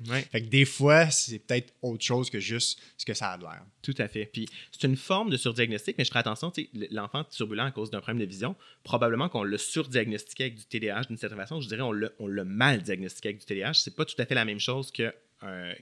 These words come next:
Speaker 1: que
Speaker 2: Ouais, c'est juste pas le bon problème.
Speaker 1: Exactement.
Speaker 2: Exact,
Speaker 1: Mais
Speaker 2: c'est
Speaker 1: oui,
Speaker 2: ça.
Speaker 1: tout à fait. Et ça va influencer les étiquettes qu'on va apposer parce que des fois, on
Speaker 2: Absolument.
Speaker 1: cherche pas la bonne affaire et on est tellement focusé,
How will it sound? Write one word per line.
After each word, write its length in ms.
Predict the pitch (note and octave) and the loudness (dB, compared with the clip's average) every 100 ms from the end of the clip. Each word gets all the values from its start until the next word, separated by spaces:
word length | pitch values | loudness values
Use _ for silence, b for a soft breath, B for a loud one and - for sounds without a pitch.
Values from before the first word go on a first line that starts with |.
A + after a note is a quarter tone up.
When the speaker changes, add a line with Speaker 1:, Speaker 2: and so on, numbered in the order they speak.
| - | 4
Speaker 1:
que 60 | |
Speaker 2:
Ouais, 120 | C#3+ C#3+ | 8 8
c'est 100 | C3 | 8
juste 180 | C#3 - | 4 6
pas 100 | B2+ | 4
le 40 | |
bon 140 | A#2+ A2+ | 4 2
problème. 280 | G#2 G#2 C#3+ | 0 8 10
Speaker 1:
Exactement. 380 | B2 C3 A2+ | 10 8 8
Speaker 2:
Exact, 280 | A#2 A#2 - | 6 6 4
Speaker 1:
Mais 100 | B2 | 8
Speaker 2:
c'est 40 | B2+ | 10
Speaker 1:
oui, 100 | C3 | 8
Speaker 2:
ça. 40 | G2+ | 6
Speaker 1:
tout 80 | C#3+ | 2
à 60 | |
fait. 220 | B2 C3 - | 2 0 0
Et 80 | A2+ | -2
ça 160 | A2 A#2 | 0 0
va 80 | A2+ | 0
influencer 440 | A#2+ B2 G#2+ D3 | 0 -2 -2 -4
les 200 | B2 G#2+ | -4 -4
étiquettes 320 | G#2+ - B2 | -10 -8 -8
qu'on 120 | - G2 | -8 -8
va 140 | F#2+ | -6
apposer 420 | G#2 G#2+ G2+ A#2 | -6 -8 -6 -8
parce 140 | B2 G2+ | -6 -6
que 60 | |
des 60 | G#2 | -4
fois, 80 | - | -4
on 40 | |
Speaker 2:
Absolument. 120 | G2+ | -2
Speaker 1:
cherche 160 | G2 - | -4 -4
pas 80 | A2+ | -2
la 80 | G#2 | -2
bonne 140 | F#2+ | -2
affaire 300 | F2 - B2 | -6 -6 -2
et 80 | A2+ | -2
on 100 | G2+ | -2
est 60 | G#2 | -2
tellement 240 | A2+ D3 | 0 0
focusé, 500 | - A2+ - C#3 D#3 | 0 -4 -4 -4 -6